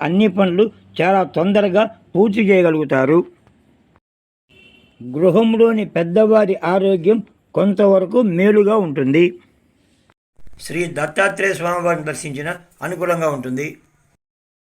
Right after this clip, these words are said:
మీన రాశి ఫలితాలు. గృహ అవసరాల నిమిత్తం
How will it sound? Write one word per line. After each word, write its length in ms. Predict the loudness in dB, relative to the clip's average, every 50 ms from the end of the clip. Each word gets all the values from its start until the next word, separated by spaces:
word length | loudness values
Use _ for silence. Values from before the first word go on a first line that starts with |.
| _ _ _ _ _ -8
మీన 420 | -4 -2 0 0 2 2 2 2
రాశి 360 | 2 2 0 -2 -2 -4 -2 -2
ఫలితాలు. 880 | 0 0 0 0 0 0 2 2 2 2 2 0 -4 -6 -14 -20 _ _ _ _ _ _ _ _ _ _ _ _ _ _ _ _ _ _ _ _ _ _ _ _ _ _ _ _ _ _ _ _ -16
గృహ 540 | -12 -6 -2 0 2 4 4 4 2 2 2
అవసరాల 560 | 0 0 0 0 0 0 2 4 4 4 2 2
నిమిత్తం 520 | 0 -2 -4 -4 -4 -2 0 0 0 -2